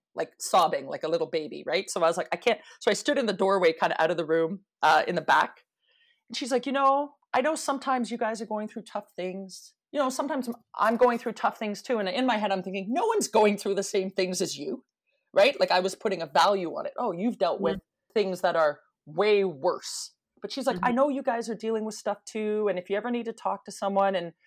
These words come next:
Speaker 1: that was a really big aha moment for me. I was like, "This kid gets it. I don't get it yet, but she gets it," right? Because for me,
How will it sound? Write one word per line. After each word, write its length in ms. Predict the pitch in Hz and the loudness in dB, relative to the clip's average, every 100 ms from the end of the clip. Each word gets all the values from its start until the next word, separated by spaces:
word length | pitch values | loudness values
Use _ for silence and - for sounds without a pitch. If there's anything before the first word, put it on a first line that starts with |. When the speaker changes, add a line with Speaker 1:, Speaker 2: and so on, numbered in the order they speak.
| _ _ - | _ _ 4
Speaker 1:
that 180 | 220 | 6
was 120 | 220 220 | 4 0
a 60 | |
really 240 | 185 196 180 | 2 2 2
big 220 | 175 170 | 0 0
aha 320 | 151 175 156 | 0 4 4
moment 340 | 151 151 139 - | 4 -4 -8 -14
for 80 | 117 | -16
me. 200 | - - _ _ _ _ _ _ | -16 -18 _ _ _ _ _ _
I 60 | - | -6
was 60 | 185 | -2
like, 140 | 165 | -2
"This 180 | 247 262 | 0 -2
kid 240 | - - | 0 -2
gets 260 | - - - | 0 -2 -2
it. 140 | - - _ - | -6 -6 _ 2
I 80 | 214 | 4
don't 180 | 294 196 | 4 2
get 120 | - | -4
it 120 | - | -2
yet, 220 | 170 208 - | 0 0 -4
but 120 | 160 | -10
she 180 | - 285 | -4 -2
gets 280 | - - - | -2 -4 -6
it," 140 | - - _ _ _ _ - | -8 -10 _ _ _ _ 0
right? 200 | 226 254 | 2 2
Because 260 | 220 185 | -4 -4
for 140 | - 202 | -2 -2
me, 500 | 226 320 226 240 | -2 -2 -2 -4